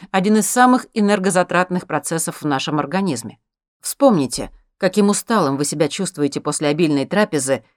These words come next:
в честь Дня Благодарения. Секрет поддержания высокой активности в течение всего дня заключается в потреблении живых продуктов, которые обеспечивают организм большей энергией,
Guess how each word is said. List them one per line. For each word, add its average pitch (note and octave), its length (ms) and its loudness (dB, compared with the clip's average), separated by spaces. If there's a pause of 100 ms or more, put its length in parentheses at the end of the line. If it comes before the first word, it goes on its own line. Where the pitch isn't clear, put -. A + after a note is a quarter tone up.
(120)
в - 60 -20
честь - 440 -4 (160)
Дня D#3+ 320 2
Благодарения. D3 760 -2 (680)
Секрет C4+ 440 0
поддержания G3 680 4
высокой G#3 400 0
активности F#3 800 -2
в - 140 -20
течение G3 580 2
всего E3 360 0
дня F#3 400 0 (340)
заключается B3 680 0
в - 60 -10
потреблении A#3+ 640 2
живых E3+ 380 0
продуктов, - 600 -4 (300)
которые D#3 340 0
обеспечивают D3 600 -2
организм E3 540 0 (200)
большей E3 560 2
энергией, G#3 600 0